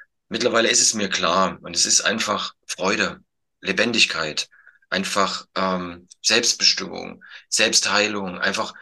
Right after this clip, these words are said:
einfach Leben. Leben ist das Wort, was das auf den Punkt bringt. Und Leben ist das Ganzheitliche. Und ich habe immer wieder auch Kollegen oder Berater gebucht, die,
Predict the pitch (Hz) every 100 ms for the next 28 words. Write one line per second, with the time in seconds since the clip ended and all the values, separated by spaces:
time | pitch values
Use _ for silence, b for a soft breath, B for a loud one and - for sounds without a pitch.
0 | B - 104 113 - - 92 120 - 185
1 | - - 98 131 127 82 73 98 - 92
2 | 95 101 98 - - _ _ _ _ -
3 | - - - 98 - 98 - 104 127 135
4 | - - 85 80 87 87 123 147 156 151
5 | B B - _ 110 - - 101 - 107
6 | 123 - 80 65 - - - _ _ _
7 | _ - 95 92 - - _ - - 120
8 | - 131 147 131 127 113 113 110 - 107
9 | 104 123 139 127 113 104 95 90 98 135
10 | 120 98 92 131 165 - - - _ _
11 | _ b b _ _ - 110 107 107